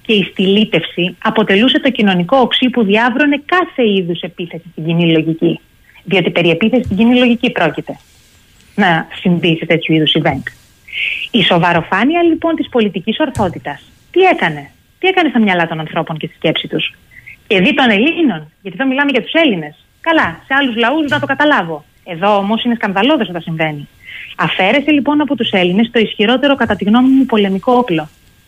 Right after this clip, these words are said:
που είχε αυτή η κοινωνία. Το γέλιο, τη σάτυρα. Αυτό που νικούσε το φόβο, που αφισβητούσε και την πιο ισχυρή εξουσία, αυτό που αποτελούσε αντίδοτο και εξισορρόπηση σε κάθε ενδεχόμενη ήττα,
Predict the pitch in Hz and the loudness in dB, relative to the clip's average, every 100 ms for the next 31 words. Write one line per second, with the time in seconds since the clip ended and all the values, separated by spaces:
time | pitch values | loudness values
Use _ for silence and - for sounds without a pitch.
0 | _ 214 214 226 240 226 208 208 208 151 | _ -2 0 -2 -2 0 2 4 2 0
1 | - _ - - - - 175 156 175 170 | -6 _ -20 -20 -20 -2 0 2 4 4
2 | 214 233 - 214 - 269 262 156 135 - | 2 0 -6 -8 -2 -2 -2 -4 -6 -16
3 | _ _ - - - 190 170 285 233 277 | _ _ -20 -20 -6 -4 0 0 2 2
4 | 233 - 269 285 202 - 175 165 190 185 | 2 0 0 0 -2 0 0 2 -2 -4
5 | _ _ - - - _ 247 220 247 208 | _ _ -20 -20 -20 _ 0 2 2 2
6 | 226 233 262 226 269 269 254 202 240 247 | 0 0 0 2 0 0 -2 0 2 2
7 | 220 - 240 240 233 - 214 214 202 202 | 0 -2 0 0 0 -2 -2 0 0 0
8 | 185 - _ - - - - - 214 - | -6 -18 _ -20 -20 -20 -12 -2 -2 2
9 | 294 285 277 254 247 277 - 233 190 262 | 2 2 2 2 2 2 2 0 2 0
10 | 262 285 254 247 233 226 220 226 262 214 | 0 -2 -2 -2 -4 -4 0 0 0 -2
11 | 208 208 247 254 262 220 196 220 202 180 | -8 -4 -2 0 2 2 0 0 0 0
12 | 175 175 190 185 | 0 -2 -4 -6